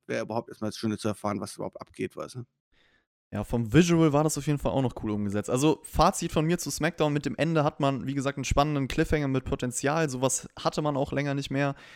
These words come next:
Speaker 2: Ähm, ich fand, Big E gegen The Miz und das I-C-Title-Match waren auf jeden Fall solide Matches. Sonya Deville und Mandy Rose geht ganz cool weiter.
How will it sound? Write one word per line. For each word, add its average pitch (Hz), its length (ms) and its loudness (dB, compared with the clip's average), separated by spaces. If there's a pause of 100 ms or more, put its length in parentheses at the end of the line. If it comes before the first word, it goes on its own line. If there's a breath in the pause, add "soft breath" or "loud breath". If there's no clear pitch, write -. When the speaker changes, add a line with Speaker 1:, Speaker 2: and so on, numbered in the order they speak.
(280 loud breath)
Speaker 2:
Ähm, 120 240 0
ich - 100 -6
fand, 135 240 0
Big 143 220 0
E 156 240 0
gegen 135 240 0
The 131 60 4
Miz 180 340 6
und 139 160 0
das 139 100 0
I-C-Title-Match 151 720 2
waren 135 140 2
auf 123 80 0
jeden 135 160 -2
Fall 131 120 0
solide 127 300 -2
Matches. 131 560 2 (300 soft breath)
Sonya 131 340 4
Deville 127 240 4
und 127 100 4
Mandy 123 220 4
Rose 156 460 6 (100)
geht 143 220 0
ganz 131 280 -2
cool 127 160 0
weiter. 127 460 4